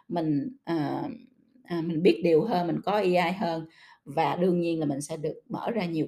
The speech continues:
cơ hội hơn và mình sẽ thành công hơn. Cuộc sống của mình đương nhiên sẽ hạnh phúc hơn. Rất là rõ ràng và đây là một cái đầu tư không bao giờ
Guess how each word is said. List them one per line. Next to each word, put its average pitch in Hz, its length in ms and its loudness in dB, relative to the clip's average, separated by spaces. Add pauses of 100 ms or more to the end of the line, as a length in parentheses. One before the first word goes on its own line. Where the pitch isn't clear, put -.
cơ 151 100 -2
hội 170 260 -8
hơn 160 260 -6
và 147 120 -10
mình - 100 -12
sẽ - 180 -16
thành - 180 -12
công 147 200 -12
hơn. 147 240 -8 (540)
Cuộc 175 260 2
sống 254 300 2
của 190 60 -4
mình 151 240 0
đương 165 180 -4
nhiên 151 140 0
sẽ 170 120 -10
hạnh 151 200 -8
phúc 175 180 -10
hơn. 151 220 -6 (440)
Rất 254 220 -4
là 151 200 0
rõ 143 260 -2
ràng 156 320 0
và 139 80 0
đây 156 140 4
là 147 80 0
một - 80 -6
cái 180 80 -2
đầu 147 200 0
tư 165 220 -2
không 190 180 0
bao 165 120 0
giờ 151 340 -4